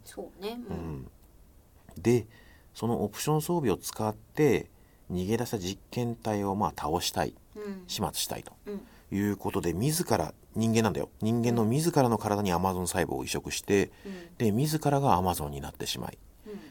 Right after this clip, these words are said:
Speaker 2: で、かつ自分で作ったそのアマゾンのベルトを使って、
Speaker 1: うん。
Speaker 2: えー、単独で、
Speaker 1: そ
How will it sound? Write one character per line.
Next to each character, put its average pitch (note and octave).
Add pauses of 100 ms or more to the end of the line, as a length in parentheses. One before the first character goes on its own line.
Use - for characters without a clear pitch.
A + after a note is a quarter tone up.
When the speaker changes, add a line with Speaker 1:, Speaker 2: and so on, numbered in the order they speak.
(100)
Speaker 2:
で、 D#3
か D3+
つ -
自 F#2+
分 G2+
で G2
作 -
っ -
た E2
そ D#2
の C#2+
ア D#2+
マ E2
ゾ D2
ン C#2+
の C#2
ベ C#2+
ル C#2
ト C2+
を B1+
使 -
っ D#2+
て、 E3 (360)
Speaker 1:
う G2
ん。 -
Speaker 2:
え F2+
ー、 E2+
単 D3
独 C#3+
で、 A2+
Speaker 1:
そ -